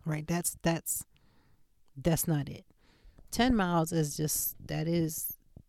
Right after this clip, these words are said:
it's a large feat. So we'll see how Sunday goes. That is the goal. Get my ten miles in, in the morning and keep it pushing. We are now in the fall season, one of my favorite,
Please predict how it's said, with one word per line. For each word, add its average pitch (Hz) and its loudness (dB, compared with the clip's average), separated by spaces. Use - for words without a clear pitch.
it's 180 -2
a 160 4
large 143 -2
feat. - -4
So 151 -2
we'll 196 4
see 262 0
how 208 0
Sunday 180 -4
goes. 151 -4
That 151 -2
is 170 0
the 170 -6
goal. 160 0
Get 151 -2
my 156 -4
ten 160 -2
miles 151 -2
in, 151 0
in 151 0
the 147 -2
morning 147 -2
and 160 -2
keep - -4
it 170 0
pushing. 156 -2
We 196 4
are 180 4
now 165 2
in 151 0
the 147 -2
fall 180 -2
season, 175 -4
one 151 -2
of 147 -4
my 143 -4
favorite, 151 -2